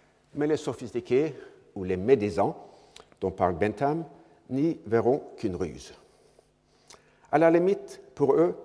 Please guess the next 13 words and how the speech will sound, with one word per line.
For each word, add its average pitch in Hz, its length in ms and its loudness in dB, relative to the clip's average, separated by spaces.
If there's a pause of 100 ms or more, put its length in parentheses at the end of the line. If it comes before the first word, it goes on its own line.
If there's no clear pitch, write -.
(180)
aucune 202 340 6
action 107 340 2 (380)
ne 127 100 2
saurait 135 300 4
constituer 127 540 -2
p-, 139 220 -6 (340)
preuve 123 400 2
d'innocence. - 600 -8 (920)
Les 123 200 0
analyses 117 460 0
de 107 240 2 (180)
Chaim 110 200 -2
Perelman 110 640 -2